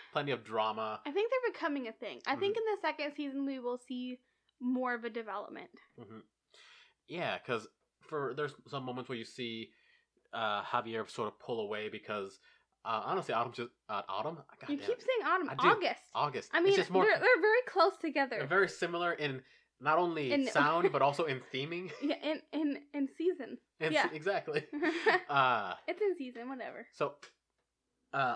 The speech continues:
Speaker 1: August, there we go, uh, she's maybe not the most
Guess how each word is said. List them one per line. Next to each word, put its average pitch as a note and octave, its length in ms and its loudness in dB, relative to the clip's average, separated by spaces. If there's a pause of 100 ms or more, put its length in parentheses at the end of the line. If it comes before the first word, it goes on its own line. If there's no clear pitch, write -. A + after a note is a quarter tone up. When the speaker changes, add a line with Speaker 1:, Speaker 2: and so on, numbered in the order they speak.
(140)
Speaker 1:
August, D3 600 4 (600)
there A#2+ 160 2
we G#2 80 -2
go, F#2 240 -6 (440)
uh, G#2 300 -2 (1120)
she's A3 300 -6
maybe F3+ 180 2
not C#3 240 2
the B2 60 -4
most A#2 420 -2